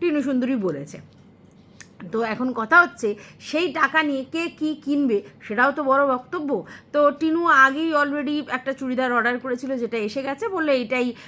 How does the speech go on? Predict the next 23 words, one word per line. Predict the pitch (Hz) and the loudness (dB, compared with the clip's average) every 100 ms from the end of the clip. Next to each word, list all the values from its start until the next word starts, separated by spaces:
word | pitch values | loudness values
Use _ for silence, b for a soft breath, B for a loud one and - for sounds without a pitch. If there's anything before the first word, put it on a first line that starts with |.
| B | B
বাপি | 180 226 220 | 2 2 4
টাকা | 247 214 226 | 0 -2 -2
দেবে | 240 254 | -2 -2
জানতাম, | 214 202 226 440 415 | -2 -4 -4 -6 -4
তার | 285 233 | -4 -4
জন্য | 214 214 | -4 -4
অর্ডার | 180 170 | -4 -6
করেছিলাম। | 160 165 160 165 175 | -8 -10 -10 -12 -12
কিন্তু | - 403 330 | -6 -6 -6
ফুলমন্দি | 302 349 339 349 349 320 | -6 -4 -2 -2 -2 -2
তো | 320 | -2
এমন | 320 302 311 | -2 -2 -2
কিছু | 302 311 | -4 -2
অর্ডার | 302 302 | -2 -2
করেনি। | 302 320 320 269 247 - B B | 2 2 4 0 -4 -8 B B
ফুলমন্দি | 302 302 320 311 311 | -6 -4 -2 -2 -2
বলেছে, | 262 269 277 - 330 359 - | 0 2 0 -2 -4 -4 0
"আমি | 226 262 277 | 0 0 -4
আমার | 247 302 453 427 | -2 0 -2 -6
তরফ | 349 294 254 | -6 -6 -6
থেকে | 269 214 | -8 -8
যেমন | 220 208 220 277 | -6 -4 -4 -4
পেরেছি | 262 240 233 285 - 370 | -4 -4 -2 -4 0 0